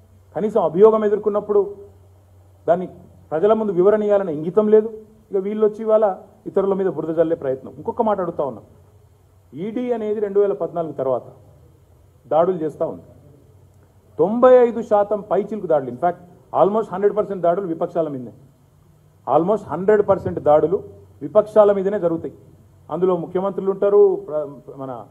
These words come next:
మాజీ ముఖ్యమంత్రులు ఉంటారు, ప్రతిపక్ష నాయకులు ఉంటారు. నేను అడిగేదల్లా ఒక్కటే, ఐదు వేల నాలుగు వందల ఇరవై రెండు కేసులు పెట్టిరండి ఇప్పటివరకు. ఐదు వేల నాలుగు వందల ఇరవై రెండు కేసులు మోడీ వచ్చినప్పటి నుంచి, మోడీ ఈడీ కలిపి పెట్టిన కేసులు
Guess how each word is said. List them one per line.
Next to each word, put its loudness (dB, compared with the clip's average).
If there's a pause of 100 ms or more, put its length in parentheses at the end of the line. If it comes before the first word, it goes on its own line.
మాజీ -4
ముఖ్యమంత్రులు -6
ఉంటారు, -2 (480)
ప్రతిపక్ష -6
నాయకులు 0
ఉంటారు. 0 (500)
నేను -6
అడిగేదల్లా 2
ఒక్కటే, -4 (760)
ఐదు 0
వేల 8
నాలుగు 2
వందల 2
ఇరవై 6
రెండు -2
కేసులు 0
పెట్టిరండి 4
ఇప్పటివరకు. -8 (920)
ఐదు 0
వేల 2 (600)
నాలుగు 2
వందల 0
ఇరవై 0
రెండు -2
కేసులు -6
మోడీ 4
వచ్చినప్పటి 0
నుంచి, -10
మోడీ -2
ఈడీ -4
కలిపి -2
పెట్టిన -6
కేసులు -4